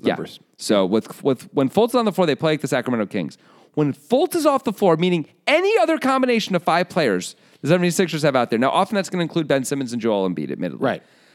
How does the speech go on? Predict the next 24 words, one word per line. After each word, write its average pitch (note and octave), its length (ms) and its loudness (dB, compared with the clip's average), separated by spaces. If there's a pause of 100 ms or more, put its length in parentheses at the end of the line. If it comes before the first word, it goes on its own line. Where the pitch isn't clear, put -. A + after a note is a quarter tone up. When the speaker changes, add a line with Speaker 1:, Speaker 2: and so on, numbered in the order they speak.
Speaker 1:
But F#3 160 2
when G#3 120 2
he's A3 120 4
on C4+ 160 4
the B3 80 2
floor, F3 200 2
it D#3 60 0
also G#3+ 240 4
includes B2 280 0
those E2+ 180 -2
guys. A#1 320 -10 (300)
But - 240 -2 (180)
when D#3 140 4
he's B3+ 200 4
not D#4 120 4
on C#4 80 2
the A#3+ 80 2
floor, D#3+ 360 0 (960)
they E3+ 220 2
are E3 120 2
plus A#3+ 460 -2
twenty-eight B3 640 0
point F#3+ 340 0
one, D#3 540 0